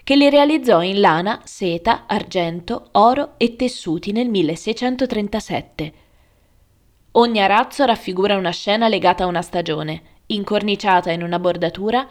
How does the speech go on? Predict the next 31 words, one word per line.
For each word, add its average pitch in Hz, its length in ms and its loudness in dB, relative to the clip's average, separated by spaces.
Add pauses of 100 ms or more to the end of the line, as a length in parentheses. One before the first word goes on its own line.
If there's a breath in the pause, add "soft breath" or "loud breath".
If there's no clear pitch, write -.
(120 loud breath)
nella 214 260 2
quale 208 240 4
sono 185 240 -4
rappresentati 175 760 -2
segni 180 360 -4
zodiacali 170 720 -2 (160 loud breath)
corrispondenti 233 800 0
al 208 100 -4
periodo 202 420 0
dell'anno. 160 640 -4 (1080)
Nella 262 240 4
vetrina 311 400 2
centrale, 185 640 0
invece, 180 680 -4
è 233 100 2
esposto 240 520 0
quello 277 300 4
che 214 100 -4
può 208 160 -2
essere 202 320 0
considerato 196 880 -2
il 208 160 -2
primo 285 300 0
fucile 240 420 0
della 202 220 2
storia, 160 520 -2 (540 soft breath)
uno 233 220 4
schioppetto 226 520 0
scaccialupi 226 680 0
datato 208 380 0
millequattrocentodiciassette. 202 1700 -4